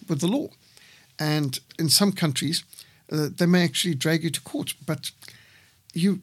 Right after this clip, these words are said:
will probably get off when they look at the facts. But basically speaking, one needs to consider, am I keeping the main thing the main thing?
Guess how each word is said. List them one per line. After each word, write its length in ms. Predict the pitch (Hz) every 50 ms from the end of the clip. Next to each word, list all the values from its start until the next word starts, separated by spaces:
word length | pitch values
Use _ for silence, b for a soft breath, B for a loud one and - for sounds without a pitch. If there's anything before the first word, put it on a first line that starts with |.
| - _
will 120 | - 175 156
probably 260 | - - 214 190 165
get 160 | 127 143 143
off 380 | 175 247 226 156 - - - - -
when 280 | 190 165 151 147 147 135
they 100 | - 160
look 160 | 151 165 160 151
at 80 | -
the 80 | - -
facts. 460 | - - 220 165 127 - - - - _ B B B B B B B B B B B - 143 -
But 280 | 180 165 - - - - - 139 127
basically 580 | 175 170 226 240 - - 214 180 - 160 156 143
speaking, 520 | - - - - 214 196 - - 151 147
one 200 | 151 151 151 156
needs 260 | 190 220 220 220 - -
to 180 | - 185 165 - - _
consider, 500 | - - 170 160 - - 170 160 156 151 131 - _ - - - _ _ _ - - _ _ -
am 140 | 208 233
I 40 | 254
keeping 320 | 247 - - 220 - 196 180
the 60 | 165
main 240 | 156 151 151 147 131
thing 200 | 127 156 139 131
the 60 | 127
main 200 | 131 127 127 120
thing? 260 | - 123 101 104 104